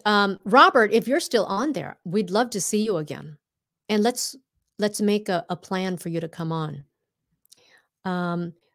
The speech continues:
Thảo says, "You are strong." I'm strong. How do you know I'm strong?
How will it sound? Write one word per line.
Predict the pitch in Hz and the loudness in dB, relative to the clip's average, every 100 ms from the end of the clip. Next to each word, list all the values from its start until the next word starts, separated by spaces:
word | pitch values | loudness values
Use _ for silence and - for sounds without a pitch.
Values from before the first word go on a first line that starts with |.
| _ _ _ _ _ _ _ _ _ _ | _ _ _ _ _ _ _ _ _ _
Thảo | - 156 - 233 | -8 -8 -6 -8
says, | - 180 160 - _ _ _ _ | -6 -6 -6 -10 _ _ _ _
"You | - 175 | -10 -6
are | 165 | -4
strong." | 156 254 330 349 147 147 _ _ _ _ _ _ _ _ _ _ _ | -4 -4 -4 -6 -12 -20 _ _ _ _ _ _ _ _ _ _ _
I'm | 196 190 | -8 -6
strong. | - 240 254 156 _ _ _ _ _ | -6 -8 -6 -10 _ _ _ _ _
How | - 269 311 | -10 -6 -2
do | 302 | 0
you | 277 | 0
know | 262 269 302 | 2 0 -2
I'm | 220 190 | -4 -4
strong? | - 190 160 139 107 147 | -6 -6 -8 -8 -14 -18